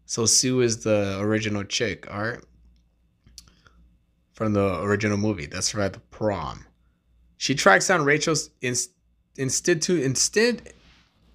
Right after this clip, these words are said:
mother who's in the institution, Barbara, who's, uh, what's it called? Her mental illness has stabilized, stabilized, and Barbara confesses that Rachel's father was Ralph White, the father of Carrie White.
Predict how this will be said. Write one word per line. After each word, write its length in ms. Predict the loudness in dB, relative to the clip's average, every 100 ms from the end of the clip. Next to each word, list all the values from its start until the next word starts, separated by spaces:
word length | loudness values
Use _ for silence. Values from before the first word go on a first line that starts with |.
| _ _
mother 280 | 2 4 4
who's 360 | 2 2 2 -2 _ -20 -20 _
in 180 | -2 0
the 120 | 2
institution, 920 | 0 -2 -2 0 0 2 2 2 0 -8 -20 _ _
Barbara, 400 | 2 4 6 2
who's, 640 | 0 -2 -2 0 -2 -4 -6
uh, 240 | -6 -8
what's 180 | -8 -10
it 80 | -8
called? 460 | -4 0 -2 -4 _ _ _ _ _ -20 _ -6
Her 180 | 0 2
mental 380 | 2 0 0 2
illness 320 | 2 2 0
has 140 | 0
stabilized, 680 | 0 0 2 0 -2 -4 -4
stabilized, 600 | -2 -2 -4 -4 -4 -4
and 120 | -4 0
Barbara 240 | 2 2
confesses 520 | -2 -4 -2 -4 -2
that 120 | -2
Rachel's 340 | 0 0 0 -2
father 280 | 0 0 0
was 280 | 0 -2
Ralph 300 | 0 -2 -2 -6
White, 340 | -2 0 0
the 100 | -4
father 460 | -6 -4 0 2 0
of 200 | -2 -8
Carrie 340 | -6 -4 -4
White. 360 | -4 -4 -6